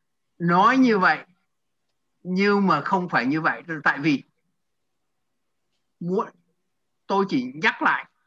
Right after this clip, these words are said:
cho quý vị là thế này. Ai cũng nói Đài Loan là thuộc Trung Quốc. Thật ra đó, Đài Loan là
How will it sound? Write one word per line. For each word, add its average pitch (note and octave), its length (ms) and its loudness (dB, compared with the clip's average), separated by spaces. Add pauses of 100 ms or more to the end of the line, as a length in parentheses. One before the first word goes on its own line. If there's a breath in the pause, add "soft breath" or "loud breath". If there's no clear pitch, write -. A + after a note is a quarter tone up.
(500)
cho F#3 160 -4
quý A#3 180 -2
vị E3 240 0
là C#3+ 240 -2
thế F3+ 80 -6
này. C3+ 240 -4 (1500)
Ai G#3 300 -4
cũng A3+ 220 -6
nói A3+ 200 -4
Đài E3 180 -4
Loan F3+ 300 -4
là E3+ 120 -8
thuộc D3+ 220 -6
Trung F#3+ 180 -6
Quốc. A#3 200 -8 (120)
Thật F3 200 -6
ra G3 300 -2
đó, A3 140 -8 (340 soft breath)
Đài E3+ 200 -6
Loan G3+ 400 -4
là D#3 220 -4